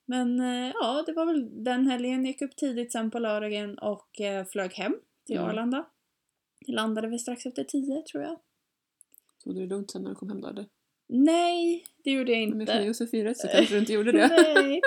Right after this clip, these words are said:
Speaker 1: det var ju, jag hade ju hela dagen framför mig och helgerna
Speaker 2: Ja.
Speaker 1: brukar vi göra våra längre pass.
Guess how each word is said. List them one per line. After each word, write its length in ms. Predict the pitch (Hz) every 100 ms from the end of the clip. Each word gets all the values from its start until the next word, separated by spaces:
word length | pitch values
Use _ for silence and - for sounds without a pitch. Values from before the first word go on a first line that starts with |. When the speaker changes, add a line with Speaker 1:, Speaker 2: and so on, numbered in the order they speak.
| 480 - -
Speaker 1:
det 100 | -
var 160 | 254 269
ju, 160 | 269 262
jag 80 | 262
hade 200 | 262 254
ju 80 | 254
hela 220 | 240 233
dagen 340 | 233 240 233
framför 400 | 220 220 233 226
mig 200 | 214 214
och 280 | 214 - 233
helgerna 340 | 240 233 233
Speaker 2:
Ja. 80 | 226
Speaker 1:
brukar 240 | 220 220 220
vi 100 | 202
göra 260 | 196 208
våra 460 | 208 208 208 - -
längre 320 | 214 233 226
pass. 380 | 208 - - -